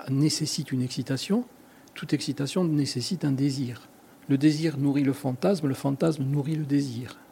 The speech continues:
D'accord ? Donc cette, cette, cet imaginaire érotique fait partie du fantasme. Et aujourd'hui, on prend cons-, conscience que pas,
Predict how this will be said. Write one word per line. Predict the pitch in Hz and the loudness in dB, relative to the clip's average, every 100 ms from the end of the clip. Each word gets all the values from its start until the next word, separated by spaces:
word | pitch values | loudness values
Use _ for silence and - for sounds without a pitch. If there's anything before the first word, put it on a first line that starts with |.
| - | -10
D'accord ? | 110 139 196 - - - - - | -8 -2 -4 -4 -20 -20 -10 -6
Donc | 127 | -4
cette, | - 123 - 117 | -4 -6 -4 -6
cette, | - 120 - 123 | -6 -10 -6 -8
cet | - 117 - | -6 -8 -2
imaginaire | 120 120 117 127 120 | -2 -2 -4 -4 -4
érotique | 107 107 - 226 - | -4 -6 -4 -4 -4
fait | - 147 | -4 -4
partie | 120 - - 160 | -2 -8 -8 -8
du | 127 | -8
fantasme. | - 139 131 123 - 110 - - - - - - - | -6 -8 -4 -6 -6 -12 -16 -20 -20 -20 -20 -16 -8
Et | 123 | -6
aujourd'hui, | 117 117 143 | -4 0 0
on | 175 | 0
prend | - 127 | -2 -6
cons-, | 120 117 - 247 | -6 -6 -8 -6
conscience | 131 127 - 190 - | -6 -4 0 0 2
que | 143 156 - - - - - - | 2 2 -4 -20 -20 -20 -20 0
pas, | - | 0